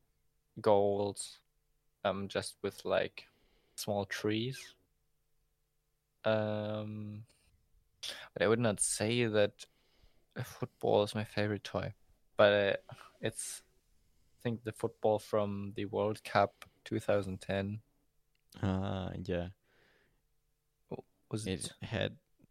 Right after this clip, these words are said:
Speaker 2: really a
Speaker 1: was it
Speaker 2: name.
Speaker 1: South Africa?
Speaker 2: Yeah,
Speaker 1: Yeah.
Speaker 2: it's South Africa. I think I have
Speaker 1: Samana mana, eh, eh, waka waka,
Speaker 2: <laughs>
Speaker 1: eh, eh, samana mana, some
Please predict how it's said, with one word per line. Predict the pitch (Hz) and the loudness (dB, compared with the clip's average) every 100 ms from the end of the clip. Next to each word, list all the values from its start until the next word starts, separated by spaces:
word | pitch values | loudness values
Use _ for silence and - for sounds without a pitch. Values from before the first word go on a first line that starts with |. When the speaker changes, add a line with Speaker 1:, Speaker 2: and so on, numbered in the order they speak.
| - | -10
Speaker 2:
really | 98 110 113 | -2 0 0
a | 104 | 0
Speaker 1:
was | 117 | 2
it | 120 | 4
Speaker 2:
name. | 92 | 6
Speaker 1:
South | 107 107 - | 6 4 2
Africa? | 113 - 131 - 127 131 - | 0 2 -6 -2 -4 -4 -4
Speaker 2:
Yeah, | 110 101 95 92 101 | 4 6 6 2 -2
Speaker 1:
Yeah. | - | -6
Speaker 2:
it's | - | -8
South | - 104 101 - | -6 -6 -6 -4
Africa. | 101 - 107 - 92 101 _ - - - | -6 -6 -12 -10 -12 -12 _ -20 -20 -14
I | - | -10
think | 135 135 | -8 -8
I | - | -8
have | 110 | -4
Speaker 1:
Samana | 104 110 110 110 110 | 2 2 4 2 4
mana, | 110 107 - _ | 6 4 4 _
eh, | 143 - - | 4 4 8
eh, | 110 107 107 | 10 10 10
waka | 107 110 - 123 120 | 10 8 8 8 10
waka, | 123 131 120 - | 10 8 6 4
Speaker 2:
<laughs> | - | 4
Speaker 1:
eh, | 143 117 104 - | 4 4 2 4
eh, | 123 117 - | 8 8 6
samana | - 147 139 139 139 135 | 2 4 4 2 2 2
mana, | 127 101 | 2 0
some | 95 95 90 | 0 0 0